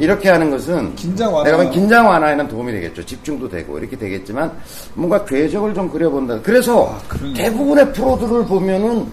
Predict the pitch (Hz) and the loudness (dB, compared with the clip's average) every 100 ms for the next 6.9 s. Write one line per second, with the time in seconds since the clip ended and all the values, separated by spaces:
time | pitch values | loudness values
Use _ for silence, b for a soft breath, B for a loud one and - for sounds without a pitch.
0 | B B - 220 277 269 - 226 196 165 | B B -2 6 8 8 4 2 2 2
1 | 165 165 160 82 - - - 175 143 127 | 2 2 2 0 -8 -16 -14 -6 -4 -2
2 | 135 113 98 - - 226 262 - 233 226 | -4 -6 -10 -16 -4 2 4 4 2 2
3 | 220 - 208 190 190 170 - 175 139 - | 2 -2 -6 -4 -6 -6 -4 -2 -2 4
4 | 190 147 95 69 85 - 127 113 - 156 | 4 4 -2 -6 -8 -8 -10 -10 -6 -6
5 | 151 123 226 190 254 277 214 214 226 233 | -6 2 4 4 4 2 0 4 4 4
6 | 208 233 233 208 175 180 214 143 | 2 2 2 2 -2 -4 -6 -6